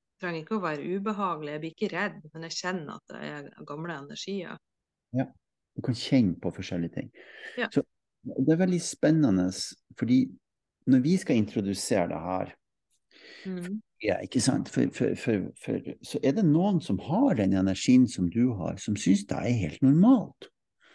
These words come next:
Speaker 1: Mhm.
Speaker 2: Og så har du de som ikke har den type energien som du, altså livsenergi seks som du har, de synes det er helt unormalt at det er sånn. De kan ikke nesten ikke
Speaker 1: Mhm.
Speaker 2: forholde seg i, i, til det. At det er noen som
Speaker 1: Ja.
Speaker 2: kjenner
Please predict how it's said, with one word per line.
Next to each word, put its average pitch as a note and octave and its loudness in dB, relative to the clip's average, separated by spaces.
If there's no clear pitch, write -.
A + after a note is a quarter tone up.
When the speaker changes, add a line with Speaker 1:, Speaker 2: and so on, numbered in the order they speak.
Speaker 1:
Mhm. F#3+ -4
Speaker 2:
Og A#2+ -6
så - 0
har D3 8
du A3 6
de F3+ 6
som - 2
ikke - 2
har A#2 -2
den G2 2
type G2+ 0
energien F#2 0
som F#2 -2
du, F2+ 2
altså F2 -2
livsenergi - -2
seks - -6
som - 2
du F#2+ 4
har, F#2+ 2
de G2 0
synes D3 2
det B2+ 0
er - -10
helt - 0
unormalt D#4+ 4
at - -8
det - -2
er - -8
sånn. - -12
De B2+ -6
kan E3+ 2
ikke E3+ 0
nesten B2 0
ikke E3+ -6
Speaker 1:
Mhm. A3 -16
Speaker 2:
forholde C4 0
seg - -10
i, - -8
i, - -6
til - -4
det. - -8
At A#2 -4
det A2+ 4
er G#2 6
noen G#2 4
som G#2 -4
Speaker 1:
Ja. G#3+ -6
Speaker 2:
kjenner - -20